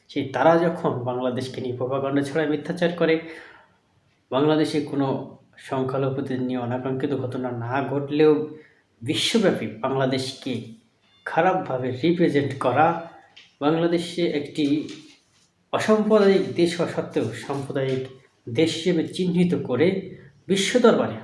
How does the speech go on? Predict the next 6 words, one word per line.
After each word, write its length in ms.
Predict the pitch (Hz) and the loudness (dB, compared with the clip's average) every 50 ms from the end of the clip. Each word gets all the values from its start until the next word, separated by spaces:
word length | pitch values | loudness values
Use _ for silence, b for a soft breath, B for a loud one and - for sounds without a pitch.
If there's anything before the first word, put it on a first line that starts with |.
| - - | -4 -2
বাংলাদেশকে 560 | 131 127 139 139 139 139 143 135 - - 131 - | 0 0 2 0 0 0 -2 -4 -6 -8 -10 -10
খাটো 300 | - - 190 185 160 135 | -4 -4 -2 0 0 0
করা, 380 | 131 127 120 - - - - - _ _ _ _ _ _ _ _ _ _ _ _ _ _ _ _ _ _ _ _ _ _ _ _ _ _ | 0 -2 -2 -4 -6 -12 -18 -20 _ _ _ _ _ _ _ _ _ _ _ _ _ _ _ _ _ _ _ _ _ _ _ _ _ _
পাঁচ 240 | 151 147 143 - | 0 0 2 2
আগস্টের 400 | 151 139 127 131 131 - - 135 120 - - | 0 0 0 -2 -4 -4 -6 -6 -8 -4 -2
পর 180 | 135 127 123 | 0 0 0